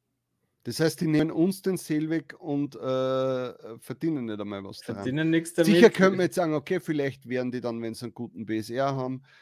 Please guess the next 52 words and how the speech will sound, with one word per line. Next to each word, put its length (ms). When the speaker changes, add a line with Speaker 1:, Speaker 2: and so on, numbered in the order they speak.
Speaker 1:
werden 240
sie 120
dann, 360
äh, 420
die, 540
die, 260
die 140
Preise 380
vielleicht 340
höher 220
stellen 420
oder 300
es 160
geht 180
ihnen 300
wirklich 360
nur 220
rein 240
um 140
das, 300
Accounts 760
hoch 220
zu 160
pushen 520
und 180
die 80
dann 180
zu 120
verkaufen 600
und 180
dann 120
machen 260
sie 100
mit 200
dem 200
das 160
Geld. 240
Speaker 2:
Ja, 480
aber 280
verstehe 420
nicht, 200
weil 240
ich 100
meine, 140
so 160
einen 180
Account 640
kannst 320
du 60
den 80
noch 140
verkaufen. 680